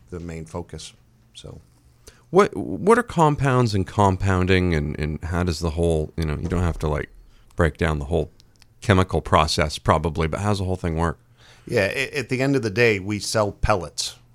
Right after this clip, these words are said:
Speaker 1: but, uh, we're taking conventional thermoplastics and we're adding additives and,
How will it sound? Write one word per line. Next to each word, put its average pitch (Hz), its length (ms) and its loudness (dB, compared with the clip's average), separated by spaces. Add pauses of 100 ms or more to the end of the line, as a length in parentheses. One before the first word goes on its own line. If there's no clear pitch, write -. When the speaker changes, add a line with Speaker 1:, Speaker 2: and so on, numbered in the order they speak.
(120)
Speaker 1:
but, 92 500 -8
uh, 90 280 -6
we're 98 120 -2
taking 107 500 -6
conventional 101 600 -6
thermoplastics 98 1080 -6 (460)
and 92 160 -8
we're 90 160 -4
adding 90 360 -4
additives 92 840 -8
and, 78 300 -16